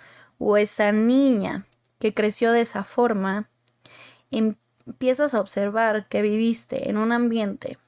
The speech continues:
donde eso no existía y lo trabajas con la debida guía, ¿verdad?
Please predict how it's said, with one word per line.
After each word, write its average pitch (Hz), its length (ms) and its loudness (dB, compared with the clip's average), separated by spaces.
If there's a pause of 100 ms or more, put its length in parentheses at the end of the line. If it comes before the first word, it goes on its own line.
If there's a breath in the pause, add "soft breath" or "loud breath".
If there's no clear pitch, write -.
donde 208 440 0
eso 214 200 -4
no 208 100 -2
existía - 760 -8 (880 soft breath)
y 214 140 -2
lo 208 180 2
trabajas - 880 -4 (880)
con 208 240 0
la 208 120 2
debida 233 380 2
guía, 240 320 0
¿verdad? 185 420 0